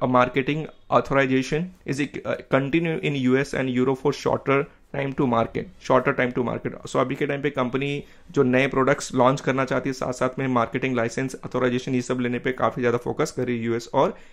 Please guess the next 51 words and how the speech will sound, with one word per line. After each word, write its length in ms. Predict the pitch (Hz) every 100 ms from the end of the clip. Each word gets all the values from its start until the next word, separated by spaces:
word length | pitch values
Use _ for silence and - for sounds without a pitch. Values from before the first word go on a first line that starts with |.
| - -
यूरोप 400 | 127 120 120 -
में। 160 | 120 - - - - - -
उसके 220 | 165 -
बाद 120 | 190
Marksans 520 | 165 131 139 180 180 180 -
plans 420 | 127 135 170 - 160
to 60 | 120 -
incur 340 | 135 139 147 151 151 131
capex 360 | 120 135 131
of 120 | 151 - -
two 80 | 165 151
hundred 360 | 139 131 135 -
crore 160 | 135 -
over 220 | 131 131
the 100 | 131 -
two 100 | 156 143
years 180 | 135 -
for 60 | 135 117
both 240 | 131 151 -
formulation 600 | 127 123 123 127 127 139
and 200 | 127 -
एपीआई। 320 | 127 117 117 110
So 140 | 131
कंपनी 400 | 127 127 135 160
अभी 200 | 143 143
के 100 | 139
टाइम 220 | 131 120
पे 80 | 123
कम 200 | 127 123
से 120 | 127
कम 200 | 135 143 -
आने 200 | 123 127
वाले 120 | 131
दो 180 | 120 127
साल 240 | 127 120
में 180 | 113 139 - - 135
दो 260 | 131 147
सौ 180 | 160 175
करोड़ 260 | 175 147 147
के 80 | 139
आसपास 340 | 131 135 139
का 80 | 143
कैपेक्स 440 | - 123 151 -
है 60 | 127
वो 80 | 127
लोग 220 | 131 -
खर्चा 320 | 123 - 131
करने 280 | 131 123 127
वाली 300 | 127 123 131
है, 180 | 170 - - - -
so 220 | -